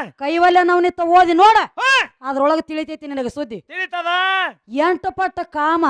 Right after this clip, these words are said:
Speaker 1: ನನಗಿದ್ದಾಗ ಒಂದ್ ಪಟ್ಟ ಕಾಮ ನಿನಗಿರ್ತೈತಿ.
Speaker 2: ಇರ್ತದ.
Speaker 1: ಎಂಟು ಪಟ್ಟ ನನಗಿರ್ತೈತಿ ಅನ್ನಂಟ್ಲೇನ ಹದಿನೆಂಟು ವರ್ಷ ನನಗಿಟ್ಟಾರ.
Speaker 2: ಇಟ್ಟಾರು.
Speaker 1: ಬರೇ ನಿನಗ ಒಂದ ಪಟ್ಟ ಇರ್ತೈತಿ ಅಂತ ಹೇಳಿ ಇಪ್ಪತ್ತೊಂದು ವರ್ಷ ನಿನಗಿಟ್ಟಾರ.
Speaker 2: ಇಟ್ಟಾರ್ಲೆ.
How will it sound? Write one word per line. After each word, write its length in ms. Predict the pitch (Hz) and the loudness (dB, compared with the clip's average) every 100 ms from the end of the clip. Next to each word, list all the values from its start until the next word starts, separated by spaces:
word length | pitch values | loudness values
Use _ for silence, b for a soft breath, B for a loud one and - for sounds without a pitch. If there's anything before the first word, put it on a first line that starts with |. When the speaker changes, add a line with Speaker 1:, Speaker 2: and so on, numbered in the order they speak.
| 269 | 2
Speaker 1:
ನನಗಿದ್ದಾಗ 720 | 320 254 311 330 320 254 311 | 0 0 -2 -4 -8 -8 -8
ಒಂದ್ 340 | 349 320 359 359 | -6 -4 -4 -8
ಪಟ್ಟ 260 | 339 330 | -12 -14
ಕಾಮ 300 | 294 262 320 339 | -14 -10 -4 -2
ನಿನಗಿರ್ತೈತಿ. 760 | 285 320 311 302 294 233 170 | 0 0 -2 -6 -12 -18 -18
Speaker 2:
ಇರ್ತದ. 400 | 269 330 320 311 320 339 349 330 202 _ 214 | -12 -10 -8 -4 -2 0 0 -2 -6 _ -16
Speaker 1:
ಎಂಟು 440 | 226 269 320 339 | -8 -6 -6 -8
ಪಟ್ಟ 280 | 330 330 320 | -10 -10 -6
ನನಗಿರ್ತೈತಿ 720 | 294 285 311 311 311 320 311 | -4 -2 -2 -2 -2 -6 -8
ಅನ್ನಂಟ್ಲೇನ 420 | 311 311 302 320 339 | -6 -6 -4 -2 0
ಹದಿನೆಂಟು 520 | 220 262 269 320 311 | 0 0 0 -2 0
ವರ್ಷ 220 | 311 302 302 | -2 -2 -2
ನನಗಿಟ್ಟಾರ. 560 | 269 302 294 311 294 196 - 330 | 0 0 -2 -4 -6 -6 -8 -10
Speaker 2:
ಇಟ್ಟಾರು. 720 | 339 359 359 381 392 403 392 | -6 -6 -2 0 2 2 2
Speaker 1:
ಬರೇ 260 | 247 285 311 | 2 4 4
ನಿನಗ 240 | 320 320 | 2 0
ಒಂದ 280 | 302 302 302 | 2 2 0
ಪಟ್ಟ 300 | 311 311 302 | -2 -6 -8
ಇರ್ತೈತಿ 360 | 302 311 302 202 | -8 -8 -8 -8
ಅಂತ 100 | - | -6
ಹೇಳಿ 200 | 339 330 | -4 -2
ಇಪ್ಪತ್ತೊಂದು 580 | 320 320 311 311 330 | -4 -10 -8 -4 0
ವರ್ಷ 180 | 320 339 349 | 0 -2 -2
ನಿನಗಿಟ್ಟಾರ. 540 | 320 330 320 330 311 | -2 -2 -4 -4 -6
Speaker 2:
ಇಟ್ಟಾರ್ಲೆ. 680 | 214 370 453 440 427 403 415 | -4 -4 -4 -4 -4 0 2